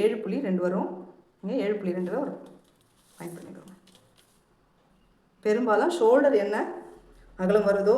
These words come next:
அந்த அகலம் வருதோ, அதுதான் ஆம் உயரம் வரும். இதுல நம்ம டீப் நெக் கொடுக்க போறோம், அதனால ஒரு அரை இன்ச்சு தள்ளியே நான் வைக்கிறேன். அதாவது ஏழு இன்ச்சு, ஏழு புள்ளி ரெண்டு இன்ச்சு வரும் ஷோல்டர் இது.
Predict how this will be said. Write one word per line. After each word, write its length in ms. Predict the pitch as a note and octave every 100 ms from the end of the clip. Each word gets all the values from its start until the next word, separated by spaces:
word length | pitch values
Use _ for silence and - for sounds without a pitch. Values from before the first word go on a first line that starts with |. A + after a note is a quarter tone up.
| -
அந்த 160 | F#3+ F#3 F#3 - - G3
அகலம் 200 | G#3 G#3
வருதோ, 180 | F#3+ D4
அதுதான் 260 | F#3+ F#3+ B3
ஆம் 160 | G#3 G#3+
உயரம் 220 | F3+ F#3 F3+
வரும். 180 | E3+ -
இதுல 160 | G3 A3+
நம்ம 160 | G#3 G3+ D4
டீப் 220 | B3+ -
நெக் 160 | C4+ -
கொடுக்க 200 | F3+ F3+ F3+
போறோம், 200 | E3 - - - -
அதனால 300 | G#3 A3+ G#3 D4+
ஒரு 80 | C#4 D4+
அரை 120 | G3
இன்ச்சு 160 | G3 B3
தள்ளியே 240 | G#3 G3 G#3+
நான் 120 | G#3+
வைக்கிறேன். 260 | E3+ E3+ F#3 -
அதாவது 220 | F#3+ D4 A3+
ஏழு 140 | G#3+ G#3+
இன்ச்சு, 180 | G#3+ F#3
ஏழு 100 | A3 B3
புள்ளி 180 | G#3+ F#3+
ரெண்டு 160 | F3+ F#3
இன்ச்சு 180 | F#3+ F#3+
வரும் 200 | F#3 C#4
ஷோல்டர் 340 | G#3+ G3 F#3 F#3
இது. 140 | F3